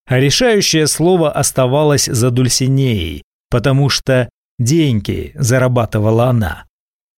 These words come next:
Не желал бы я быть на месте Мити,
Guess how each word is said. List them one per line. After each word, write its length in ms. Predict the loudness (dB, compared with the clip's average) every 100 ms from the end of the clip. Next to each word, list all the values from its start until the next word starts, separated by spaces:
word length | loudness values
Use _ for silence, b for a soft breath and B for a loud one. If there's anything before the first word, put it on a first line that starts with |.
| _ _ -2
Не 260 | 0 2 2
желал 560 | 2 2 2 2 2
бы 160 | 0 0
я 180 | 2 0
быть 440 | 2 2 0 0
на 160 | 0 0
месте 640 | 0 0 0 -4 -2 0
Мити, 800 | 0 0 -2 -6 -8 -10 -10